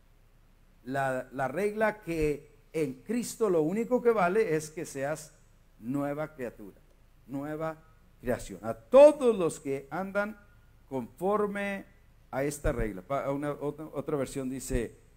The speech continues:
"A todos los que siguen esta regla". Entonces, fíjate, fíjate aquí lo importante. Cuando le vamos a hablar a alguien, y estas dos semanas vamos a estar orando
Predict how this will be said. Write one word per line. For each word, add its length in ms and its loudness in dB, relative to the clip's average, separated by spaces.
"A 160 -6
todos 240 2
los 160 -6
que 120 -10
siguen 520 -6
esta 360 -12
regla". 280 -16
Entonces, 400 -4
fíjate, 520 -2
fíjate 320 -6
aquí 180 -14
lo 140 -4
importante. 640 -8
Cuando 420 -10
le 80 -8
vamos 320 -10
a 60 -4
hablar 340 -6
a 160 -2
alguien, 400 -8
y 60 -10
estas 300 -10
dos 180 -8
semanas 400 -10
vamos 200 -10
a 40 -20
estar 220 -6
orando 400 -6